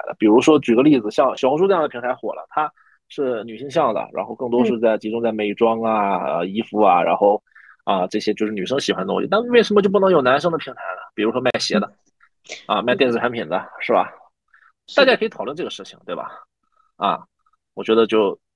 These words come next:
Speaker 1: 这个东西是可以再去细分的，是的。
Speaker 2: 对，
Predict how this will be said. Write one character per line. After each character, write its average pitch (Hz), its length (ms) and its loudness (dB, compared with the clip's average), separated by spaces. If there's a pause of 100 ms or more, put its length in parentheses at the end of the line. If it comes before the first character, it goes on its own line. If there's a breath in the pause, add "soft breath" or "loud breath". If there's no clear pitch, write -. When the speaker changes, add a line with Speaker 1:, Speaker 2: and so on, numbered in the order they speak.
(260)
Speaker 1:
这 131 120 0
个 117 60 0
东 101 120 -2
西 101 140 -6
是 98 140 -6
可 - 140 -6
以 90 80 -2
再 92 140 -2
去 87 100 -8
细 82 180 -4
分 - 160 -12
的， - 80 -20 (180)
是 - 180 -8
的。 80 120 -14
Speaker 2:
对， 170 180 0